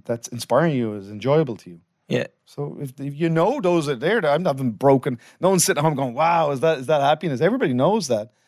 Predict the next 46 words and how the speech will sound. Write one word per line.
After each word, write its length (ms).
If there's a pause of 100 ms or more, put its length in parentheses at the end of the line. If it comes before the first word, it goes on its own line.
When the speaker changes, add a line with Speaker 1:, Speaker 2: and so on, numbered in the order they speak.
(160)
Speaker 1:
So 60
why 120
not 160
treat 180
yourself 340
as 80
someone 180
that 80
you 100
care 220
about 160
and 100
that 100
you 80
love 260
and 100
start 340
that 160
process? 480 (120)
Speaker 2:
Someone 300
said 240
that 200
if 160
you 340
are 140
thinking 260
about 120
going 200
for 120
a 120
ru-, 300
for 240
a 60
run, 320 (160)
if 240
you 300 (140)
go 200
past 340
the 60
front 280
door 240
ninety-five 540
percent 320
of 60
the 80
time, 340